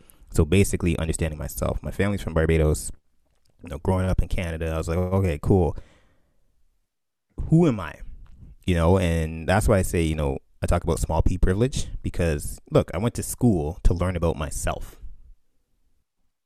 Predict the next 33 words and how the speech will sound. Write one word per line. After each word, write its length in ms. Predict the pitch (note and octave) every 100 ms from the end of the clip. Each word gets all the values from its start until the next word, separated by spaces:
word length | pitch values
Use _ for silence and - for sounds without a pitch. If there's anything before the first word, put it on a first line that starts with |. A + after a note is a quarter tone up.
| -
Like, 160 | D2
who, 300 | - C#3 C3+
who 280 | A2+ A#2+ D#3+
gets 300 | G#2+ A2 -
that? 280 | - C#2 -
You 120 | E2
know 120 | E2+
what 120 | E2 E2
I 40 |
mean? 340 | D#2+ F#2 A#2 - - - -
Um, 500 | E2 E2 D#2+ D2 C#2 - _ _ _ _
and 160 | - G2
so 240 | A2 F#2 F2
that 280 | F#2 A2
was 160 | - A2
where 140 | G2+
the 100 | F#2
direction 420 | E2 E2+ F2 - F2
I 60 |
was 120 | D#2+
going 360 | D2+ F#2+ G#2 G2+
in. 400 | G2 F#2+ F#2+ F2+
This 220 | F2 -
is 80 | F2+
what 140 | E2
I 40 | D#2+
wanted 260 | D#2+ D2+
to 60 | D2
do. 640 | D#2 A2 A2 G2 F#2+ F#2+ - _ - -
And 140 | - F2
then, 320 | E2+ E2+ E2+
you 60 | E2
know, 260 | D2 D2